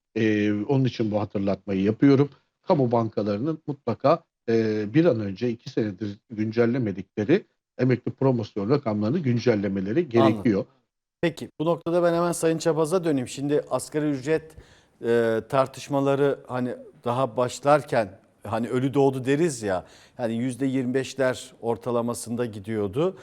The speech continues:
Speaker 2: E, bu noktada hani sendikalar da şu anda komisyonla ilgili tam, e, net kararlarını vermiş değiller. Ne kadar temsil edilecekler, ne kadar edilmeyecekler ama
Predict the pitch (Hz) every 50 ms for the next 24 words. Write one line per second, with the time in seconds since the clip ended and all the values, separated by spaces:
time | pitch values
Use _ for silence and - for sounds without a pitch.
0 | - - - - _ _ _ - 104 120 123 123 120 120 120 110 120 131 156 175
1 | 175 151 - - 175 156 190 196 196 185 - - - 120 139 139 135 123 - -
2 | 147 143 147 143 - - 170 175 165 160 156 147 123 117 120 101 90 90 - _
3 | _ - - 135 123 123 120 113 120 117 110 - - 151 - - 127 120 120 117
4 | - - 135 127 127 120 120 117 104 104 113 120 - - 127 123 123 117 - -
5 | - - 110 113 107 104 104 104 127 143 143 143 - - - 123 120 123 120 120
6 | 117 120 120 120 131 127 120 113 110 113 127 135 - - - 131 131 127 110 98
7 | 95 110 123 - - - _ _ - - _ _ - 113 123 113 139 131 117 127
8 | 123 113 - 123 117 104 - - 110 107 95 107 104 110 101 110 113 107 - -
9 | 110 107 110 110 104 - 117 101 113 110 110 98 107 101 107 107 95 123 120 -
10 | 202 185 165 135 120 -